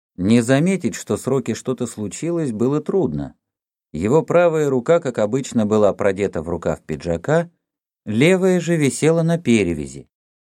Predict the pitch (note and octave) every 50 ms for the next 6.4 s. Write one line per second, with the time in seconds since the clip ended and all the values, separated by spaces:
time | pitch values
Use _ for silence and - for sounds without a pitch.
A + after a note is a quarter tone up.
0 | _ _ _ - - A#2+ - C3+ B2+ A#2+ C3+ C#3 G3 G3+ - - - - - A#2
1 | G#2 F2+ - - - F#2+ G2 G2 F#2 E2+ D2 C#2+ - - - A#2+ A#2+ A#2 - B2+
2 | B2+ C3 B2 G#2+ A#2+ B2 A#2+ G#2+ - - F#2 F2 F2 F2+ F2+ F2+ G2+ G#2 - -
3 | - - - _ _ _ _ _ _ _ _ _ _ _ _ _ _ _ _ _
4 | _ _ _ _ _ _ _ _ _ _ - - F#3 F#3 F#3 F#3 F3+ F3+ F3+ F3
5 | F3+ F3 E3 E3+ F3 D#3 B2 G2 F2+ - - F2+ F2 E2 D#2 - - - F#2 E2+
6 | F2 E2+ D#2+ D#2 D#2+ D#2 D#2 D#2+